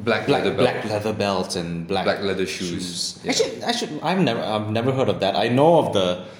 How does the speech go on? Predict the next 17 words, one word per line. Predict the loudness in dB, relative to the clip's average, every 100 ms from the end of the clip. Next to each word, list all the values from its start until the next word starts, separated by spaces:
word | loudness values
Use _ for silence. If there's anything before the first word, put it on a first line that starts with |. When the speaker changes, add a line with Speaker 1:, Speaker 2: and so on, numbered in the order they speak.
| -18 0
Speaker 2:
"Oh, | 2
you | 4 0
should | -2 0
wear | 0 2 2 0 0 -4 -12 -18 -18 -4
black | -2 -2 0
leather | 0 0
belt | 0 2 2
with, | -2
like, | -4 -4
black | -4 -4
shoes | -6 -6 -6 -6 -6
or, | -6 -6
like, | -6 -8 -4
brown | 0 0 -2 -2
leather | -2 -2
belt | -2 -2 0
with, | -4 -10